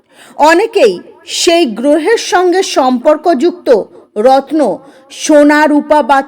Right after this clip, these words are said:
তামার সঙ্গে জড়িয়ে ধারণ করেন। কিন্তু মনে রাখবেন, অনেকের ক্ষেত্রে এই দামি দামি রত্ন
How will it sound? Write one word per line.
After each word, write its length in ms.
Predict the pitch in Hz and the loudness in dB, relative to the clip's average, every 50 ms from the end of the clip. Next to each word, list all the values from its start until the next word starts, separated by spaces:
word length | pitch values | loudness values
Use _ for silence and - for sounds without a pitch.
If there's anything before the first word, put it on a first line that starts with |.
| - - | -6 -6
তামার 380 | 269 254 269 269 302 339 349 339 - | -4 -4 -2 -4 -4 -6 -6 -8 -8
সঙ্গে 320 | - 370 339 339 302 370 | -6 -4 -2 -2 -2 -4
জড়িয়ে 420 | 254 214 285 285 269 320 302 240 190 147 - - - - - _ _ 185 170 | -4 -2 -4 -2 -2 -2 -2 -2 -4 -4 -8 -12 -20 -20 -20 _ _ -16 -14
ধারণ 340 | 226 - 240 240 240 240 247 | -8 -4 -2 0 0 0 -2
করেন। 340 | 233 - 240 214 208 196 185 185 185 214 - - - _ _ _ - - - _ _ | -2 -2 -2 -2 -2 -4 -8 -10 -14 -18 -20 -20 -20 _ _ _ -20 -20 -20 _ _
কিন্তু 320 | 349 392 415 415 370 440 466 | -2 -2 -2 0 0 0 0
মনে 240 | 415 370 349 349 359 | 0 0 0 0 2
রাখবেন, 400 | 381 381 359 294 269 349 285 226 196 185 214 247 - - - - - _ _ _ _ _ _ _ _ _ _ _ _ _ _ _ _ _ _ | 2 2 0 0 -2 -2 -2 -2 -4 -8 -12 -16 -18 -20 -20 -20 -20 _ _ _ _ _ _ _ _ _ _ _ _ _ _ _ _ _ _
অনেকের 480 | 269 285 294 302 330 - 349 403 440 - | -6 -4 -4 -4 -4 -4 -4 -4 -6 -6
ক্ষেত্রে 460 | - - - 349 - - - 359 285 214 165 - - - - _ _ _ _ | -6 -4 -2 -2 -4 -4 -2 0 0 0 0 -2 -10 -20 -20 _ _ _ _
এই 120 | 277 294 240 196 | 0 0 0 0
দামি 340 | - 277 262 269 277 320 330 | -2 -2 -2 -2 -2 -4 -2
দামি 280 | 285 339 320 320 339 339 | -2 -2 -2 -2 -2 -2
রত্ন 360 | 240 262 262 262 262 - 294 | 0 0 -2 -2 -4 -4 -2